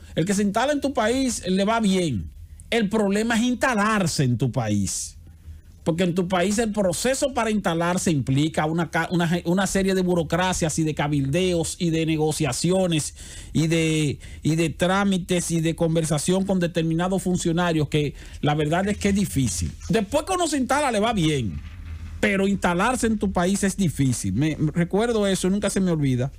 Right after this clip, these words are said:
Y, eh, y es referente a ese, al proyecto de burocracia cero por el cual abogan los inversionistas extranjeros.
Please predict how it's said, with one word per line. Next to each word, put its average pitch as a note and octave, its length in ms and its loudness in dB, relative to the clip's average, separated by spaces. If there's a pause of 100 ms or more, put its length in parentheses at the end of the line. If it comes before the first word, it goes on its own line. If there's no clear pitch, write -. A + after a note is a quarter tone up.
(560)
Y, D3+ 200 4
eh, E3 140 2
y E3+ 240 2
es - 160 -2
referente E3+ 600 0
a C3 100 2
ese, C#3 300 0
al G#2 100 0
proyecto D3 560 2
de E3 60 2
burocracia D#3 540 0
cero D3 340 0
por C#3 140 -2
el B2+ 80 -2
cual C3+ 160 0
abogan C3 440 2
los A#2+ 220 0
inversionistas A#2 680 0
extranjeros. F#2 760 -2